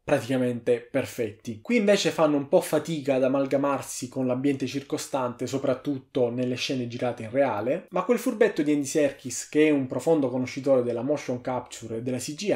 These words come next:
I, ha cercato di risolvere questo aspetto caratterizzando al massimo possibile i personaggi e dando loro dei grandissimi occhi che li rendono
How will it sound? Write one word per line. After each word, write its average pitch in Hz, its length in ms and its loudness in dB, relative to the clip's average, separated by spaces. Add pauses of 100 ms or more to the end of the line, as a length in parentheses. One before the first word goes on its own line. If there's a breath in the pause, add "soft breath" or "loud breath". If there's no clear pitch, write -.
(160)
I, 151 200 -4
ha 208 160 0
cercato 202 480 2
di 135 160 0
risolvere 135 540 2
questo 147 300 0
aspetto - 800 -2 (160)
caratterizzando 143 1500 2
al 131 220 2
massimo 131 600 -2
possibile 113 1000 -8
i 151 100 0
personaggi 135 800 -4
e 170 260 6
dando 185 320 6
loro 139 280 8
dei 135 200 2
grandissimi 160 760 0
occhi 135 520 -2
che 143 120 2
li 139 120 2
rendono 120 720 -2